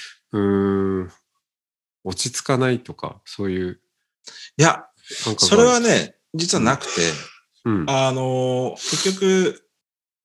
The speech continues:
Speaker 2: やっぱり一丁目一番地みたいなやつがあって、
Speaker 1: うん。
Speaker 2: それはやっぱ住職になったっていうことですよね。
Speaker 1: はい。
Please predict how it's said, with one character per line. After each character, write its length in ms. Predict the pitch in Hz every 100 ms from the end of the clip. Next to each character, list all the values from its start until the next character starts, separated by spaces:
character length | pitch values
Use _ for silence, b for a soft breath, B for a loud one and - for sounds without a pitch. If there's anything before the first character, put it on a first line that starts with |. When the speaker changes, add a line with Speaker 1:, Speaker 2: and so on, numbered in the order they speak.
| _ _ _ _ _ -
Speaker 2:
や 60 |
っ 40 | 151
ぱ 60 | 151
り 40 |
一 280 | 147 - 151
丁 160 | - 240
目 100 | 208
一 180 | 185
番 180 | 190 185
地 180 | 190 -
み 120 | 120
た 140 | 113 104
い 40 |
な 80 | 98
や 80 | 82
つ 140 | -
が 260 | 87 78 90
あ 20 |
っ 100 | 92
て、 440 | - 85 80 - _ _ _ _ _ -
Speaker 1:
う 100 | 95
ん。 140 | 82 80 _ _
Speaker 2:
そ 140 | - 190
れ 60 |
は 80 | 214
や 100 | 208
っ 20 |
ぱ 60 | 139 - -
住 160 | 143 226
職 140 | 233
に 60 | 147
な 100 | 113
っ 100 | 95
た 80 | 85
っ 60 |
て 180 | 73 -
い 240 | 78 78
う 80 | -
こ 100 | -
と 120 | - 90
で 100 | -
す 140 | -
よ 60 | 92
ね。 320 | 127 143 - _ _ _ _
Speaker 1:
は 200 | - 92
い。 100 | 76